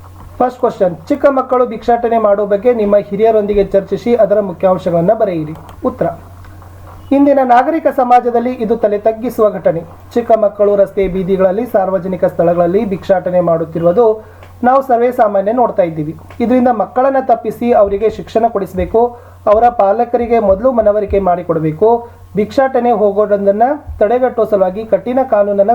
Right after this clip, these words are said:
ಸರ್ಕಾರ ಜಾರಿ ಮಾಡಬೇಕು ಅನ್ನೋದನ್ನ ಅಂಶಗಳನ್ನ ನೀವು ಬರೀರಿ. ಮುಂದಿನ ಪ್ರಶ್ನೆ ಎರಡು, ಮಗು ಶಾಲೆಯಲ್ಲಿರುವುದು ಸೂಕ್ತ ಎನ್ನೋ ಮಾತಿಗೆ ನಿಮ್ಮ ಅಭಿಪ್ರಾಯಗಳನ್ನ ಬರೆಯಿರಿ.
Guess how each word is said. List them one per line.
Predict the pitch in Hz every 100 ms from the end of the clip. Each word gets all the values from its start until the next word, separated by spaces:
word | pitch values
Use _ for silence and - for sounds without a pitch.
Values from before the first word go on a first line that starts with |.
| 233
ಸರ್ಕಾರ | 180 - 202 226 269 - - - - -
ಜಾರಿ | 202 240
ಮಾಡಬೇಕು | 254 220 208 202 196
ಅನ್ನೋದನ್ನ | 185 180 180
ಅಂಶಗಳನ್ನ | 202 175 165 180 170 170
ನೀವು | 165 165
ಬರೀರಿ. | 240 220 170 151 - - - - - - - - -
ಮುಂದಿನ | 160 175
ಪ್ರಶ್ನೆ | 202 262 247 208
ಎರಡು, | 202 240 208 156 - - - - - - - - - -
ಮಗು | 269 320
ಶಾಲೆಯಲ್ಲಿರುವುದು | 339 277 254 269 262 254 247 240
ಸೂಕ್ತ | 254 - 233 -
ಎನ್ನೋ | 247 233 220
ಮಾತಿಗೆ | 226 208 208 220 220
ನಿಮ್ಮ | 202 208
ಅಭಿಪ್ರಾಯಗಳನ್ನ | 185 196 196 190 180 175 214
ಬರೆಯಿರಿ. | 226 190 160 147